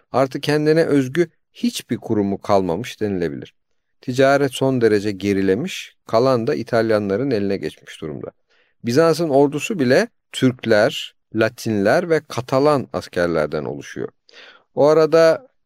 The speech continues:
Anadolu'daki Moğol istilasının önünden kaçan Türk boyları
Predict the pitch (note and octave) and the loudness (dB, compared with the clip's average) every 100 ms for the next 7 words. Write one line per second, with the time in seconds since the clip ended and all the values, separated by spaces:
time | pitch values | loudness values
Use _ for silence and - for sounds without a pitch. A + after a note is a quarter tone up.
0 | - B2 D3 D3 C#3 C#3+ D3 C3+ C#3 E3 | -2 0 2 2 2 0 0 4 6 6
1 | C#3+ B2+ - C3 B2 B2 C#3 A#2+ B2 B2+ | 2 -4 -2 2 2 0 -4 -2 -2 0
2 | C#3 A#2+ - _ - A2+ - D#3 D3 - | 0 -2 -14 _ -6 -4 0 0 0 -4
3 | G2+ - F2+ F2+ E2+ E2+ D3+ | -10 -4 2 2 2 2 2